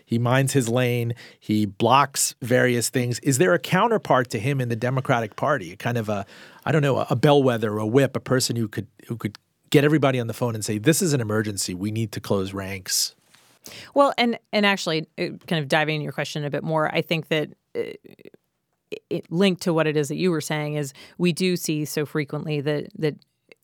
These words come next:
Speaker 2: while I'm saying there's a richness and diversity, and it's great 'cause there's, you know, all these different members of the party, and we're, you can't just label us with one person,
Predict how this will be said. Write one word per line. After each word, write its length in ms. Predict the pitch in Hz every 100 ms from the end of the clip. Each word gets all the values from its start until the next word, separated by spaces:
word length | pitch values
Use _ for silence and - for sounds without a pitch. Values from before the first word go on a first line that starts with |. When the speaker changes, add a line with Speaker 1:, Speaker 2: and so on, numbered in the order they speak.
| -
Speaker 2:
while 460 | - 185 180 165 160
I'm 240 | 175 202
saying 240 | 196 165 156
there's 160 | 151
a 60 | 156
richness 420 | 151 - 156 -
and 100 | 156
diversity, 540 | 156 160 190 - 160 151
and 80 | 147
it's 140 | -
great 260 | 160 151 -
'cause 200 | 151 147
there's, 360 | 151 139 -
you 120 | - 151
know, 100 | 143
all 160 | 147
these 160 | 151 139
different 260 | 151 143
members 260 | 151 147 143
of 40 |
the 80 | 170
party, 380 | 151 247 190 160
and 100 | 151
we're, 220 | 147 147
you 160 | - 143
can't 200 | 165 -
just 200 | 147 -
label 260 | 160 143
us 160 | 151 -
with 140 | -
one 160 | 151 147
person, 360 | 185 175 156